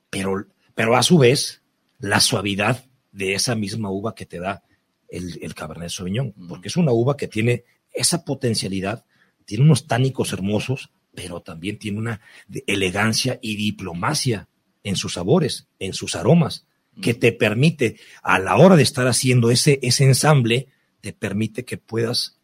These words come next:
Speaker 1: amalgamar e identificar el sabor del chocolate negro, del ladrón del chocolate negro, con la potencialidad del Cabernet Sauvignon,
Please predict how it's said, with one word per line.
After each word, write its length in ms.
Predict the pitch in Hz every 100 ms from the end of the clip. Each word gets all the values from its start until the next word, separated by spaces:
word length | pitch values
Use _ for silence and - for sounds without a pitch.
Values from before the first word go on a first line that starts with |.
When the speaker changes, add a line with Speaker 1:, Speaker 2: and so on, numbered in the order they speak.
| -
Speaker 1:
amalgamar 840 | 101 104 101 98 98 110 131 - _ _ _ _ _
e 120 | -
identificar 920 | 120 120 113 110 165 185 - 120 - - _ _ _ _ _ _ _ _ _ _ _
el 140 | 98
sabor 460 | - 98 95 101 - _ _
del 160 | 95 85
chocolate 520 | - - 92 - 117
negro, 240 | 113 107
del 120 | 92
ladrón 260 | 90 92 120
del 140 | 113
chocolate 480 | - - 87 95 -
negro, 380 | 127 113 104 123 _ _ _
con 220 | - 101 107
la 160 | 98
potencialidad 840 | 110 98 98 95 90 92 90 101 - _
del 200 | 110 110
Cabernet 380 | 117 98 95 92
Sauvignon, 500 | - 113 127 117